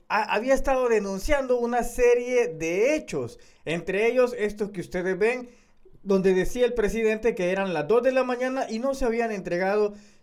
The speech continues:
ni un tipo de credenciales a la gente de Nuevas Ideas.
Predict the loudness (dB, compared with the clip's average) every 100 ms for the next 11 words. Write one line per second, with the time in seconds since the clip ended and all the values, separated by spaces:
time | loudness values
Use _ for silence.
0 | _ _ -4 -2 -2 -4 -4 0 2 2
1 | 2 -2 -2 -2 -2 0 0 -2 -4 0
2 | 2 2 4 2 2 -2 -2 -2 -6 -4
3 | -6 -4 -4 -2 -2 0 -2 -4 -8 -10
4 | -4 -2 0 -4 -8